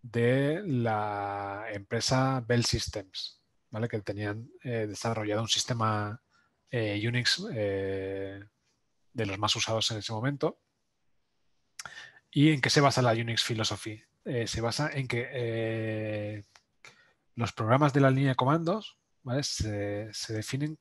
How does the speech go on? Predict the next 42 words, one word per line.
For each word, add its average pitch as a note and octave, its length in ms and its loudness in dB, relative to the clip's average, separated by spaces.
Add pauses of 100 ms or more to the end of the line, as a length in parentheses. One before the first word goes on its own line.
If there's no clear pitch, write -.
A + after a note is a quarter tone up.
(140)
con A2+ 180 -8
que, A#2+ 260 -4 (600)
eh, A2 640 -2 (1040)
cada D3 220 10
uno D#3 100 8
de D3+ 40 8
esos C3 140 4
programas E3 520 6
tiene C#3 260 6
que C#3+ 60 6
hacer C3 140 4
solo C3 300 2
una D3+ 180 6
cosa, G3 400 4 (320)
pero B2 160 4
que A#2 80 4
tiene, C#3+ 360 2
tiene C3 180 4
que B2+ 60 4
hacerla C3 200 6
muy A2+ 160 2
bien, F2+ 260 -6 (180)
¿vale? D3 240 2
Si, G#2+ 1080 -4 (300)
no C3 100 2
tiene C#3+ 140 6
que - 60 2
hacer A#2+ 140 4
virguerías, G2+ 400 0
¿vale? C3+ 140 -2
Solo, B2 500 -2
solo C3 420 -2
la A2+ 120 0
cosa C3+ 260 2
que, B2 540 2
para A2+ 140 2
la A2 40 0
que - 80 0
se G#2+ 260 2
ha G#2 280 2
programado. F#2+ 520 -4 (1080)
Eh, A2 760 2